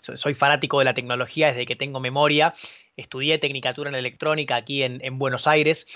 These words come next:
en una escuela técnica muy grande. Em, y, y siempre fui orientado al lado de la tecnología más aplicada a las ciencias más duras, ¿no? Me gustaba mucho la robótica, la astronomía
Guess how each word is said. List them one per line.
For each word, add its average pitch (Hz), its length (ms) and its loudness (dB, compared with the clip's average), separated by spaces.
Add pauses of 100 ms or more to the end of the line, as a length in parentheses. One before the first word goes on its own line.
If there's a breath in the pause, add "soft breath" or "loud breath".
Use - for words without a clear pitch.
(160 loud breath)
en 127 80 -6
una 131 80 0
escuela 139 300 0
técnica 143 320 -2
muy 131 120 -6
grande. 151 460 2 (580 loud breath)
Em, 135 800 -2
y, 143 320 -6
y - 40 -8
siempre 170 280 2
fui 185 140 4
orientado 170 420 6
al 160 100 4
lado 165 140 6
de 165 60 6
la 147 100 4
tecnología 135 460 -4
más 160 160 0
aplicada 147 680 4
a 127 60 2
las 120 160 -4
ciencias 147 340 -6
más 127 140 -4
duras, 147 280 0
¿no? 139 140 0
Me 147 80 2
gustaba 135 260 2
mucho 143 240 -4
la 135 80 4
robótica, 135 760 2
la 123 60 4
astronomía 139 760 -2